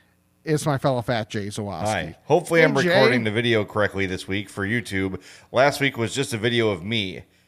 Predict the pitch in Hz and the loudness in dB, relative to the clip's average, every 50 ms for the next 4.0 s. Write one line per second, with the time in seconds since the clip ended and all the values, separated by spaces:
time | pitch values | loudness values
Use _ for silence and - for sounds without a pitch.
0 | _ _ _ _ - 92 92 92 82 - - 185 - 175 180 - - 220 190 - | _ _ _ _ -4 -2 -2 -2 0 2 4 4 4 4 4 4 4 4 4 4
1 | - - 120 - - 107 120 143 165 160 165 151 139 127 135 135 139 - - 107 | 2 0 0 -2 -2 0 4 4 4 4 4 2 2 4 6 6 4 4 2 2
2 | 117 110 95 165 165 - 170 175 175 151 - - 233 208 - - 214 202 196 190 | 4 4 4 2 0 -2 -8 -14 -14 -12 -2 0 0 0 2 4 4 4 4 4
3 | - 160 151 156 170 185 208 190 185 - - 180 170 170 135 165 151 156 151 151 | 2 2 2 2 2 0 -2 -2 -2 0 0 0 0 0 -2 -2 0 0 0 0